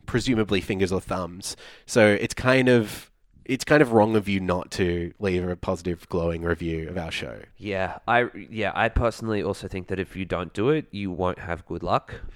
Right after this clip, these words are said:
Speaker 2: Um,
Speaker 1: True.
Speaker 2: Yeah, forward this podcast on to at least five followers,
Speaker 1: Yeah.
Speaker 2: or, uh, your crush, uh, will appear to you in a dream, and it will be a really scary dream.
Speaker 1: Yeah, you won't be
Speaker 2: Yeah.
Speaker 1: wearing underpants.
Speaker 2: Yeah, whoops,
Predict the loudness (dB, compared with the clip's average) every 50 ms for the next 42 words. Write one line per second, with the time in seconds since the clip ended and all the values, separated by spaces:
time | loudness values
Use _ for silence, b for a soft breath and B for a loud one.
0 | -6 -6 -4 -4 -2 0 4 6 6 6 4 2 -2 -6 -8 -8 -8 -6 -4 -2
1 | -2 -2 -6 -6 -4 -4 -4 -4 -2 -2 -2 -2 -4 -6 -8 -8 -6 -6 -6 -6
2 | -6 -6 -6 -8 -8 -8 -8 -6 -6 -6 -6 -6 -8 -8 -6 -6 -6 -8 -8 -8
3 | -10 -10 -6 0 2 2 4 2 2 0 -2 -6 -6 -8 -8 -8 -8 -8 -8 -6
4 | -4 -4 -4 -4 -6 -8 -14 -16 -18 -16 _ -10 -8 -8 -8 -8 -10 -12 -12 -10
5 | -6 -6 -4 -6 -6 -6 -6 -6 -4 -4 -4 -2 -2 -2 -2 -4 -4 -4 -4 -4
6 | -4 -6 -6 -6 -6 -6 -8 -10 -10 -8 -8 -8 -8 -10 -10 -10 -8 -8 -6 -6
7 | -6 -6 -6 -6 -6 -4 -4 -4 -4 -6 -6 -8 -8 -6 -6 -6 -6 -8 -8 -10
8 | -12 -12 -8 -4 0 0 2 2 0 0 2 4 4 4 4 4 4 2 4 2
9 | 2 0 -4 -4 -6 -6 -6 -6 -8 -8 -8 -10 -14 -14 -12 -10 -6 -4 -4 -4
10 | -4 -6 -6 -8 -8 -8 -12 -18